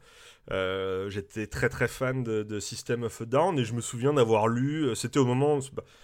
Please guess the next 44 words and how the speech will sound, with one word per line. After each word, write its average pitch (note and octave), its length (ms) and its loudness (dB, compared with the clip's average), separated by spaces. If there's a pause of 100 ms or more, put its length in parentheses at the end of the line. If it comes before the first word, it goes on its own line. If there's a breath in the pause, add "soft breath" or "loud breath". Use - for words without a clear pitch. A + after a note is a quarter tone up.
(120)
oui, E3+ 160 0
c'est C3 120 -6
quasiment C3 380 6
au B2+ 40 6
même B2+ 160 4
moment C3+ 280 6
que C3+ 140 2
sort, B2 320 4
euh, G#2+ 340 6
Mesmerized A#2 600 0
de A2+ 60 -8
System, E3 380 -4
je - 100 -6
crois, E3+ 340 0
et, A2 180 0
euh, G2 580 4 (440 soft breath)
donc G#2+ 160 0 (220)
parlait G2 180 0
beaucoup G2+ 200 -4
de - 60 -4
System G#2+ 380 0
et, D3 180 10
euh, A#2 380 12
parlait B2+ 380 6
d'une B2+ 200 2
grande C#3+ 260 4
tournée D3 280 6
mondiale C3+ 420 8
qu'allait A2+ 220 4
faire A2+ 160 -2
System A#2 260 -2
of - 140 -4
a A2 40 -4
Down D3+ 280 6
et A#2+ 80 4
donc A#2 180 0
il B2 60 -8
donnait A#2+ 180 6
un D3 100 6
peu C3+ 120 2
les A#2 100 4
noms A#2+ 140 0
des A2+ 100 -2
groupes. A#2 300 -4